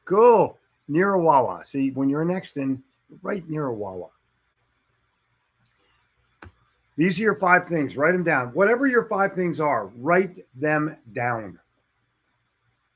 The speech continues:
Then talk about 'em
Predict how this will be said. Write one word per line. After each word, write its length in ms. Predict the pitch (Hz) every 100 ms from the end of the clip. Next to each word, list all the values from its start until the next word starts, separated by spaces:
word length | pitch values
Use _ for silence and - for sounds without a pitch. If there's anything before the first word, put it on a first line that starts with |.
| _ _ _ _ _ _ _ _ _ _ _ _ _ _ _ _ _ -
Then 480 | 120 139 147 180 - _ _ _ _ _ _
talk 280 | - 226 -
about 280 | 127 98
'em 100 | 85